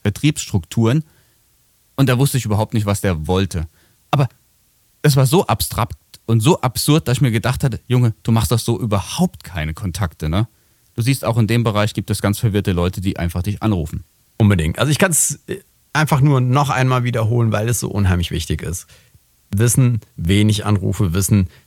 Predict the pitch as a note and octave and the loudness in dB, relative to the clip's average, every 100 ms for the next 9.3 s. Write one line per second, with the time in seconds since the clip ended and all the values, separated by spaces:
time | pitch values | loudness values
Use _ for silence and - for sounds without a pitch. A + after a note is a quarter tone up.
0 | _ F2+ F#2 F2+ F#2 F2+ F2 E2+ F2 G#2 | _ -2 -2 -2 2 2 2 2 2 0
1 | - F#2+ F#2 G2+ - A#2 G#2+ G2+ G#2 G#2+ | -2 0 2 0 0 2 2 2 2 2
2 | A2 G#2+ G#2+ F#2+ F#2 F2 E2+ F#2+ E2+ G2+ | 2 0 -2 0 0 0 0 -2 -2 -2
3 | F2+ F2 E2 F2 F2 D2+ - D2 F2+ E2 | 0 0 0 0 0 -2 -6 -4 -2 0
4 | G#2+ G2 A2 A2+ G#2+ F2+ D#2+ F#2+ E2+ E2+ | 0 0 2 4 2 0 0 0 0 0
5 | F#2 - E2+ F2+ F2+ F2+ G2 F#2+ - G2 | -2 -4 -4 -2 -2 -2 -2 -4 -2 -2
6 | A2 A#2 A#2 G#2+ F#2+ G2 F#2+ E2 E2+ F#2+ | 2 2 2 2 4 4 2 0 0 2
7 | F#2+ - F2+ - F#2 F2 G2 G2 E2 E2+ | 0 -2 -4 -2 0 0 0 0 0 2
8 | E2 F2 A2+ G2+ E2+ E2 F2+ - E2+ F#2+ | 2 0 -2 -2 -2 0 0 0 -2 0
9 | F#2+ D2 | 0 0